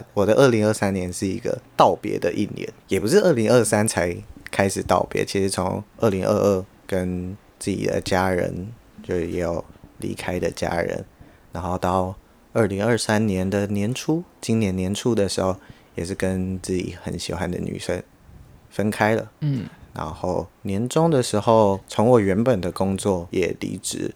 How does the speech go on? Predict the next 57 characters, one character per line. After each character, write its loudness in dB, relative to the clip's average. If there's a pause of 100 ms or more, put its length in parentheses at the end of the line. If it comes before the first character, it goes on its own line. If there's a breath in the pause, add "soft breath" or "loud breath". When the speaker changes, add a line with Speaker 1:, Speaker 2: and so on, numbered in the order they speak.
Speaker 2:
嗯。 0
Speaker 1:
然 -2
后 0
换 -2
到 0
新 -6
的 -4
工 -8
作， -6
所 -4
以 -2
也 -2
跟 -2 (380 soft breath)
原 2
本 4
工 2
作， 2
然 -4
后 -2
跟 0
原 0
本 0
的 -4
同 -6
事 -4
也 -2
离 -6
别。 -4 (160)
然 2
后 6
离 4
职 -2
之 2
后， 4
我 2
去 -2
了 -2
日 2
本 -2
做 2
了 2
一 -2
趟 -4
旅 -6
行。 -10 (360 soft breath)
虽 4
然 10
在 8
旅 0
行 -4
的 0
过 4
程 -4
中， 0
就 0
是 -2
也 2